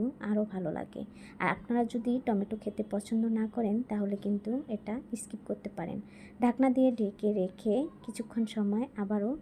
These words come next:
কষিয়ে নেব। এই যে ফিরে আসলাম কিছুক্ষণ পরে। এখন আমি টমেটোগুলো গলিয়ে নেব, এতে করে খেতে বেশি ভালো লাগবে। যারা পাঙ্গাস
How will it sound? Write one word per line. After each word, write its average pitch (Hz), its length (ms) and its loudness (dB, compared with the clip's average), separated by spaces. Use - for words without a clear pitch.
কষিয়ে 214 340 2
নেব। - 220 -6
এই 262 200 10
যে 277 140 8
ফিরে 262 240 6
আসলাম 220 300 0
কিছুক্ষণ - 380 -2
পরে। 196 280 2
এখন 220 260 -2
আমি 220 220 4
টমেটোগুলো 233 600 6
গলিয়ে 220 340 8
নেব, 196 260 2
এতে 214 240 0
করে 220 160 2
খেতে 214 320 -2
বেশি 214 280 -2
ভালো 196 260 0
লাগবে। - 360 -6
যারা 247 200 8
পাঙ্গাস 208 280 0